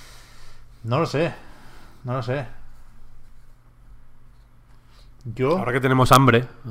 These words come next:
Speaker 2: ahora
Speaker 1: Yo
Speaker 2: que estamos ya como hambrientos, ¿no? Porque es muy tarde y no hemos comido, ahora podemos pensar como auténticos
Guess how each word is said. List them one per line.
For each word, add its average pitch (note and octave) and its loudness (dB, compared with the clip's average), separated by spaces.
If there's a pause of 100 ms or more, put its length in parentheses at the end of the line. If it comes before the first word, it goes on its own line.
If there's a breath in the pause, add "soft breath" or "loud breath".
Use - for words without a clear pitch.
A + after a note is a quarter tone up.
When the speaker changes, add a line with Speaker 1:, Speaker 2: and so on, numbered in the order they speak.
(120)
Speaker 2:
ahora A#2+ 6
Speaker 1:
Yo A#2+ 8
Speaker 2:
que B2 6
estamos A#2+ 4
ya A#2+ 6
como A#2 6
hambrientos, A2+ 6
¿no? A#2+ 4
Porque A2 2
es - -4 (120)
muy A#2 2
tarde A#2 4
y A2 4
no A2+ 4
hemos A2+ 2
comido, A#2 4 (340 loud breath)
ahora A2+ 6
podemos A#2 4
pensar A2+ 4
como G2+ 2
auténticos A#2 2